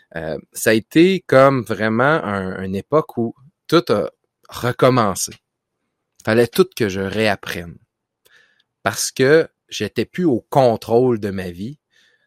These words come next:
Comme entrepreneur, je me faisais des mind mapping, j'avais des listes, mon homme, de choses à faire. Et j'étais focus en tabarnouche. Je savais où ce que je m'en allais. Et quand j'entreprenais quelque chose, j'étais aussi reconnu à Québec pour,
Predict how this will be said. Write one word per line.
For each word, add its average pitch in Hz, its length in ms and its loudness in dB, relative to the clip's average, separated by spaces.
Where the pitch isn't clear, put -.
Comme 101 200 -6
entrepreneur, 107 1040 0
je - 160 -14
me 104 100 -6
faisais 104 220 -6
des 120 140 0
mind 117 260 0
mapping, 120 520 -2
j'avais 98 280 -4
des 98 220 -4
listes, 117 460 -2
mon 95 260 -6
homme, 120 220 0
de 92 100 -4
choses 107 300 -2
à 90 100 2
faire. 117 400 4
Et 127 100 4
j'étais - 240 0
focus 135 680 0
en 107 140 -4
tabarnouche. 110 680 0
Je 117 160 -2
savais 135 400 4
où 139 60 0
ce - 80 -6
que 117 80 0
je 101 80 -2
m'en 101 200 0
allais. 104 240 2
Et 117 40 -4
quand 190 240 2
j'entreprenais 113 720 -2
quelque 92 360 -8
chose, 123 460 -2
j'étais 107 300 0
aussi 165 300 0
reconnu 113 400 -4
à 139 60 -6
Québec 104 460 -2
pour, 120 280 0